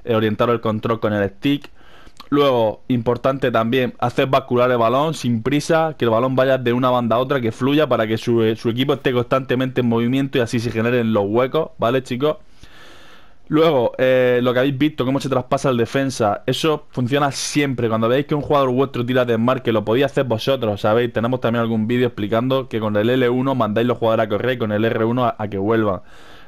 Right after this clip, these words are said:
Eh, cua-, e-, ese momento tenéis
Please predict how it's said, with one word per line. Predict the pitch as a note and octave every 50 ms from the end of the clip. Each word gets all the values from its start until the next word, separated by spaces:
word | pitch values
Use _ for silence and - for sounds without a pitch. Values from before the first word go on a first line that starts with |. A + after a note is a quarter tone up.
| - - - -
Eh, | - B2+ C3 B2+ B2 A#2+ A#2+ A#2+ A#2+ A#2 A#2 A#2 A#2 A2+ A2+ A2+ A#2 A2
cua-, | - B2 A#2 -
e-, | B2+ A#2+ B2 - -
ese | - D3 - - E3
momento | D3+ C#3 C3+ C#3 D3 D3+ C#3 - C3 B2 A#2+
tenéis | - A#2+ A#2 C3 C3